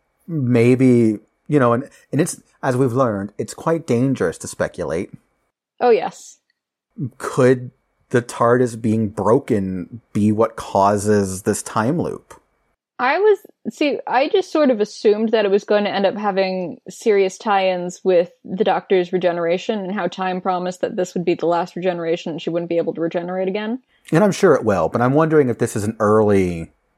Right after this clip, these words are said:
Speaker 1: effect, you know?
Speaker 2: Oh.
Speaker 1: The, the, it wouldn't be solved in this episode, but it would be the reason why this is happening.
Speaker 2: I hope so,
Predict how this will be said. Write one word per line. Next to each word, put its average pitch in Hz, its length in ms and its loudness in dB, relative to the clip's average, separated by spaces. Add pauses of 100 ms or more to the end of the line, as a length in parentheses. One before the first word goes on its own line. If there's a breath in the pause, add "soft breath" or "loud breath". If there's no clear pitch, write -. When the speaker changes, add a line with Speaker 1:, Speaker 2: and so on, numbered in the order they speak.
(160)
Speaker 1:
effect, - 640 -6 (380)
you 220 60 0
know? 254 280 2
Speaker 2:
Oh. 208 600 -2 (320)
Speaker 1:
The, - 80 -2
the, 135 300 -2 (200 loud breath)
it 170 80 6
wouldn't 180 300 4
be 175 120 2
solved 143 720 2
in 101 140 0
this 95 240 -4
episode, 87 580 -2
but 107 140 0
it 110 100 0
would 123 180 0
be 123 140 2
the 110 160 2
reason 110 560 0
why 101 380 2
this 90 240 -8
is 131 100 -8
happening. - 680 -6 (580)
Speaker 2:
I 294 100 0
hope 294 240 0
so, 480 120 0